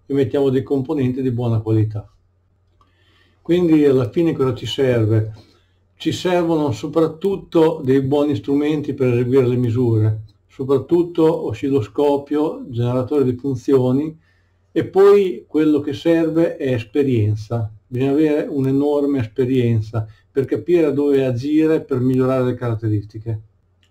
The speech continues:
Ricordatevi che ogni modifica deve essere validata da misure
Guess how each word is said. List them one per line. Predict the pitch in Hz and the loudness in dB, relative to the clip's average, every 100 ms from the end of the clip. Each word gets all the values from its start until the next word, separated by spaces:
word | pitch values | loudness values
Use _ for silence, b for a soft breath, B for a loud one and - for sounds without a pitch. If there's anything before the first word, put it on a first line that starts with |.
| _ _ _ _ _ _ _ | _ _ _ _ _ _ _
Ricordatevi | 147 139 160 170 180 180 160 147 | -8 0 0 2 0 0 0 -2
che | - 139 135 - | 2 4 4 2
ogni | - 147 151 | -2 -2 0
modifica | 147 143 170 170 160 147 135 | 0 0 -2 -4 -6 -4 -2
deve | 123 127 147 | 0 0 0
essere | - 139 131 | 0 0 0
validata | 120 131 131 131 143 139 - 131 | 0 0 0 -2 -2 -2 -4 -4
da | 127 | 0
misure | 131 123 120 120 113 107 - - | 0 0 0 2 2 2 0 -6